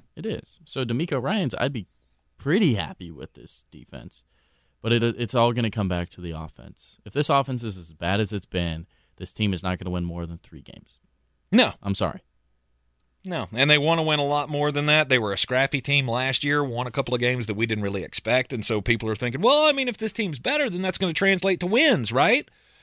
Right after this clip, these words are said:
Speaker 2: Not necessarily. You can get better on paper and it not make a bit of a difference in the win-loss record. And I feel like that's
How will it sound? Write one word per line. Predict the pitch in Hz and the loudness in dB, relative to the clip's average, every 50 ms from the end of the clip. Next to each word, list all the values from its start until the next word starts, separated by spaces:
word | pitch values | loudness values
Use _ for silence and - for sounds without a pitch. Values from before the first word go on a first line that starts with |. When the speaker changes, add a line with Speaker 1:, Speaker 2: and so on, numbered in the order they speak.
| _ _ _ _ _ | _ _ _ _ _
Speaker 2:
Not | 107 117 120 113 | 0 0 2 2
necessarily. | 117 113 104 104 92 127 117 98 85 82 - - - _ _ _ _ _ _ _ _ - | 2 0 0 0 2 2 2 2 0 -2 -8 -16 -20 _ _ _ _ _ _ _ _ 4
You | 147 196 214 | 6 6 8
can | 185 | 8
get | 165 190 214 - | 8 6 6 6
better | 160 156 143 135 117 | 4 4 4 4 2
on | 107 104 | 0 0
paper | 95 131 135 127 - 101 87 76 - _ _ _ _ _ _ _ - | 0 0 0 0 0 -4 -8 -10 -12 _ _ _ _ _ _ _ 0
and | 113 117 117 | 2 2 2
it | 120 117 | 2 2
not | 143 120 104 | 0 2 4
make | 107 110 98 | 4 4 4
a | 98 87 82 90 98 _ _ - | 4 0 -4 -8 -16 _ _ 2
bit | 147 151 139 | 4 4 4
of | 123 | 4
a | 127 | 4
difference | 120 120 110 - 98 85 - - - - - _ _ - | 2 0 0 -2 -6 -8 -8 -10 -12 -12 -14 _ _ -2
in | 117 110 | 0 0
the | 107 | 2
win-loss | 104 110 107 101 98 107 104 95 87 - | 2 2 2 0 0 0 0 0 0 -2
record. | 90 78 - - 73 69 - _ _ _ _ | -4 -6 -6 -10 -14 -20 -20 _ _ _ _
And | 110 110 | -6 -4
I | 101 | 0
feel | - 156 165 151 | 2 2 2 4
like | 123 110 104 | 2 0 0
that's | - 123 120 - - - - | 0 -2 -4 -4 -6 -8 -10